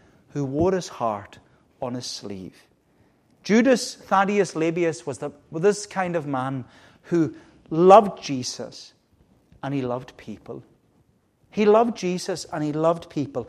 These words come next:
He was Thaddeus. He was large-hearted. He was big-hearted. He was known to other people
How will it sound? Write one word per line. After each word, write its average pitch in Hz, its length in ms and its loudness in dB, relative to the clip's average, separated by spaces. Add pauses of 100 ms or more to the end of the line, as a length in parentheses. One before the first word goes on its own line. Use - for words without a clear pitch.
(140)
He 247 140 0
was 208 200 4
Thaddeus. 208 560 0 (200)
He 208 160 -4
was 180 160 0
large-hearted. 180 1040 2 (240)
He 247 140 2
was 240 160 6
big-hearted. 208 880 -2 (300)
He 240 120 2
was 208 180 4
known 247 220 8
to 247 120 8
other 240 200 8
people 233 400 6